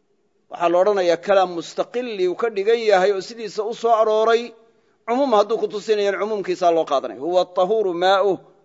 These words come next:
Mar kastaba waa tahuur biyaha baddu. Waa daahir mutahhir ah. Biyo kale ha la haysto ama yaan la haysan.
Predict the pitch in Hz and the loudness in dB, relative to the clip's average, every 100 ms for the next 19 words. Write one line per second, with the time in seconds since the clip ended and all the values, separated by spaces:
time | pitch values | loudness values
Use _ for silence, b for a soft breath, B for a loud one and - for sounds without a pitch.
0 | _ _ _ _ _ - 170 175 160 - | _ _ _ _ _ -4 -2 -2 -4 2
1 | 226 233 240 170 156 165 151 196 277 285 | 4 4 4 2 2 0 0 -2 -4 -8
2 | _ _ _ - 185 180 135 143 - _ | _ _ _ -6 0 0 0 -4 -6 _
3 | _ _ _ _ _ _ _ _ _ _ | _ _ _ _ _ _ _ _ _ _
4 | _ _ _ _ _ - 135 135 214 240 | _ _ _ _ _ -8 -6 2 4 4
5 | 214 190 185 170 143 135 151 _ _ _ | 2 -2 -2 -2 -2 -2 -6 _ _ _
6 | _ _ _ _ _ _ 196 240 254 247 | _ _ _ _ _ _ -2 0 4 6
7 | 247 285 262 262 - 233 202 185 160 147 | 6 6 6 4 2 -2 0 4 4 2
8 | 139 139 | -4 -6